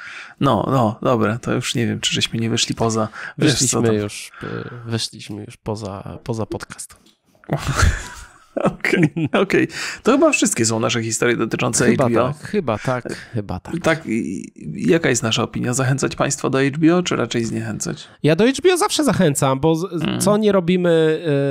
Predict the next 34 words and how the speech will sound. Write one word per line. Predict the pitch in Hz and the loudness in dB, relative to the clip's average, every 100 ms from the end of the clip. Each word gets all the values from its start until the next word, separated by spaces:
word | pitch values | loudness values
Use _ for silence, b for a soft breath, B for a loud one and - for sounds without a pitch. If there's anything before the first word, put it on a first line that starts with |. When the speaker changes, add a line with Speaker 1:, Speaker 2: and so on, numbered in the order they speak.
| 135 135 | -2 -2
Speaker 2:
e, | |
jakieś | 139 127 - - | -2 -4 -4 -6
podsumowania | 143 - 147 131 131 131 127 | -4 0 0 2 2 4 4
roku, | 120 - 123 | 2 2 -2
to | - 113 110 110 113 | 2 2 2 0 -2
zwykle | 120 117 127 127 | -4 -2 0 2
u | 117 | 4
mnie | 117 | 4
jest | 113 113 | 0 0
bardzo | 117 117 | 0 -2
dużo | 113 113 113 107 | -2 -2 0 0
tych | - 107 | -2 -4
rzeczy | 110 - 110 | -4 -2 -2
z | |
H | 110 104 - | -2 -4 0
B | 110 101 | 2 4
O. | 101 b b b b _ | 2 b b b b _
Ja | 135 120 | 2 2
zachęcam, | 123 185 320 - 107 | 2 2 2 2 0
tak, | - 262 262 120 | 2 2 2 0
oczywiście. | - 262 - - 107 | -4 -4 -4 -2 -2
No | 135 | -2
to | 156 139 _ | -4 -6 _
dla | 135 143 | 2 4
Speaker 1:
No. | 147 | 4
Speaker 2:
mnie | |
to | - | 2
jest | - - - | 0 -2 -4
platforma | 208 247 - 220 247 | -4 -2 0 0 2
numer | 285 311 | 2 0
jeden | 302 110 98 104 | 0 0 -2 -6
w | |
tym | - 107 | -8 -8
momencie. | 104 101 98 - | -6 -6 -8 -12